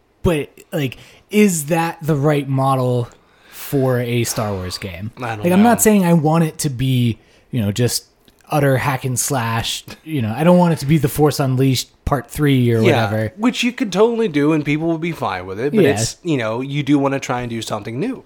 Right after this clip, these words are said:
Speaker 1: Yeah.
Speaker 2: And I think that they achieved that.
Speaker 1: Yeah.
Speaker 2: I really do. Like, it, it is the same old hack and slash in a sense,
Speaker 1: Mm-hmm.
Speaker 2: but, you know, it,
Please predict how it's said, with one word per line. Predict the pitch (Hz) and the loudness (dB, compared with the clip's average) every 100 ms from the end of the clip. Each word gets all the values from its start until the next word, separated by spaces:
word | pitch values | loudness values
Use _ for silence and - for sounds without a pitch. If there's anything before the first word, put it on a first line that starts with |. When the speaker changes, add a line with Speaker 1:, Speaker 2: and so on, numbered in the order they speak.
| _ | _
Speaker 1:
Yeah. | 190 170 160 | 0 0 0
Speaker 2:
And | 170 165 - | -2 -2 -4
I | 170 | -4
think | 180 175 185 | -2 -6 -8
that | 156 | -4
they | 156 | -2
achieved | 131 170 269 294 | -2 -2 -4 -4
that. | - - - | -10 -10 -2
Speaker 1:
Yeah. | 240 | 0
Speaker 2:
I | 151 | 2
really | 175 214 123 | 0 0 -2
do. | 208 | -2
Like, | 139 139 | -2 -2
it, | - 175 | -2 0
it | 175 175 | 2 2
is | 226 190 | 2 0
the | 151 | -2
same | - 175 156 | 0 0 2
old | 156 139 117 - _ _ _ | 2 0 -4 -18 _ _ _
hack | 147 143 131 | -6 -6 -6
and | 107 | -8
slash | 202 208 151 120 - | -6 -2 -2 -4 -8
in | 135 110 | -8 -6
a | |
sense, | 101 233 110 87 - - | -4 -2 -4 -8 -16 -4
Speaker 1:
Mm-hmm. | 247 175 123 113 - | 2 4 4 0 -2
Speaker 2:
but, | 135 120 - 151 | -2 -2 -6 -4
you | 139 | -2
know, | 110 104 104 | -2 -4 -6
it, | 139 139 | -4 -6